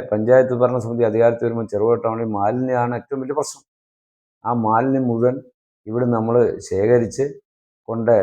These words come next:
നിക്ഷേപിച്ച് ഇന്ന് ഹരിതകർമ്മസേന അംഗങ്ങളുടെ സഹായത്തോടു കൂടി ഏറ്റവും, ആ, ഭംഗിയായ രൂപത്തിൽ മാലിന്യ സംസ്കരണ പ്രവർത്തനം നടന്നു വരികയാണ്. ജനകീയ ഹോട്ടൽ. ജനകീയ ഹോട്ടലിൽ പോയിട്ട് മുപ്പത് രൂപയ്ക്ക് ചോറിനകത്ത് ആരെങ്കിലും ഉണ്ടാവുമോ? മുപ്പത് രൂപ ഈ അടുത്ത കാലത്താക്കി, ആദ്യം ഇരുപത് രൂപയ്ക്കാണ് കൊടുക്കുന്നത്.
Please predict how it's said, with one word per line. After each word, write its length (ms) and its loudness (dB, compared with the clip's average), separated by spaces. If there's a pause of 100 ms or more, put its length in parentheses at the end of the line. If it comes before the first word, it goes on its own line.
(140)
നിക്ഷേപിച്ച് 580 -4 (160)
ഇന്ന് 220 0
ഹരിതകർമ്മസേന 760 2
അംഗങ്ങളുടെ 360 -4
സഹായത്തോടു 520 -2
കൂടി 160 -4 (440)
ഏറ്റവും, 540 -2 (680)
ആ, 40 -12 (260)
ഭംഗിയായ 500 6
രൂപത്തിൽ 280 0 (100)
മാലിന്യ 320 -2 (220)
സംസ്കരണ 440 -6
പ്രവർത്തനം 380 -10
നടന്നു 240 -10
വരികയാണ്. 300 -16 (840)
ജനകീയ 360 2
ഹോട്ടൽ. 360 0 (380)
ജനകീയ 340 -2
ഹോട്ടലിൽ 360 0 (100)
പോയിട്ട് 300 0
മുപ്പത് 280 0
രൂപയ്ക്ക് 320 2
ചോറിനകത്ത് 480 -2
ആരെങ്കിലും 320 0
ഉണ്ടാവുമോ? 260 -2 (240)
മുപ്പത് 260 -10
രൂപ 100 0
ഈ 140 0
അടുത്ത 220 -2
കാലത്താക്കി, 420 -2
ആദ്യം 240 0
ഇരുപത് 240 -2
രൂപയ്ക്കാണ് 360 -4
കൊടുക്കുന്നത്. 340 -18